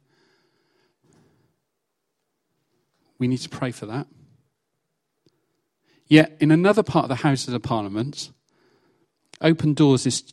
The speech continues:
charity, one of the main charities that supports the persecuted church around the world, was releasing its World Watch List for twenty nineteen.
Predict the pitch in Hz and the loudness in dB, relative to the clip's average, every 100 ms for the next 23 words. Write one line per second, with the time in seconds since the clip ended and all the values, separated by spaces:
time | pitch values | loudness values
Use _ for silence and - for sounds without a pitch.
0 | - - 143 147 147 143 143 139 147 151 | -8 2 4 4 2 2 4 4 4 4
1 | 143 151 135 - 117 117 - 123 - 127 | 2 -2 -2 -4 -8 -8 -8 -8 -4 -4
2 | - 120 131 120 - - 120 110 98 - | -4 -6 -4 -4 -6 -6 -8 -8 -12 -12
3 | - 110 - 113 113 110 110 107 98 101 | -8 -8 -8 -8 -6 -6 -6 -6 -8 -10
4 | 98 - _ - - 127 113 131 135 151 | -14 -20 _ -20 -10 -6 -2 2 4 4
5 | 143 - 120 - 135 139 139 131 123 - | 4 -2 -4 -4 0 2 2 0 -2 -4
6 | - 101 98 - - - - 117 107 - | -10 -10 -10 -10 -10 -12 -8 -8 -8 -12
7 | 107 101 - - 101 98 | -12 -12 -12 -14 -16 -18